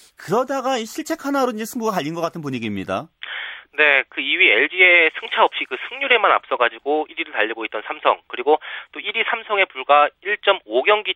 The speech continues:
Speaker 2: 차로 삼 위를 유지하고 있던 넥센이 그 목동구장에서 전력전을 펼쳤는데요. 기대대로 재밌는 경기가 펼쳐졌습니다. 그 경기의 흐름은 그 앞서 말씀하신 대로 실책 하나로 넘어갔습니다.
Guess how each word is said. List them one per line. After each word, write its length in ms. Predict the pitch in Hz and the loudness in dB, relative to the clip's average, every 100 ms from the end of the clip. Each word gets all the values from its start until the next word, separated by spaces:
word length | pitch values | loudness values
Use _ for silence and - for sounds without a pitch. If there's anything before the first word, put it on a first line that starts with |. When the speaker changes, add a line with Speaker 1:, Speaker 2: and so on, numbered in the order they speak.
| - | -2
Speaker 2:
차로 380 | 165 165 165 165 | -2 0 -2 -4
삼 100 | - | -8
위를 160 | 175 165 | -2 -2
유지하고 360 | 131 131 123 117 | 0 0 0 -2
있던 280 | - 123 | -4 -4
넥센이 720 | 101 107 - 147 143 139 147 139 | 0 -2 -2 0 0 0 -6 -6
그 120 | - | -10
목동구장에서 600 | 120 - 220 190 156 143 | -10 -2 -2 0 -2 -2
전력전을 420 | - 104 110 113 - | -8 -8 -8 -12 -18
펼쳤는데요. 680 | - - 120 - 110 143 - - - - _ - | -10 -10 -10 -4 2 2 2 -10 -14 -16 _ -6
기대대로 440 | - 147 143 135 | -2 2 4 4
재밌는 340 | - 127 165 | -2 -4 -2
경기가 320 | 143 127 113 113 | -2 -4 -4 -4
펼쳐졌습니다. 760 | - 127 117 _ 95 90 87 - - - - | -4 -8 -8 _ -4 -4 -4 -10 -14 -14 -6
그 120 | - | -4
경기의 340 | - 175 202 220 | 0 2 4 4
흐름은 480 | 214 202 196 190 | 2 2 2 2
그 80 | - | 2
앞서 160 | 107 - | 0 2
말씀하신 380 | 120 - 156 160 | -2 0 -6 0
대로 180 | 151 143 | 0 2
실책 320 | - 254 - - | 0 -2 -4 -2
하나로 220 | 185 147 | 0 0
넘어갔습니다. 760 | 110 110 104 - 95 92 90 | -2 0 -4 -4 -4 -2 -2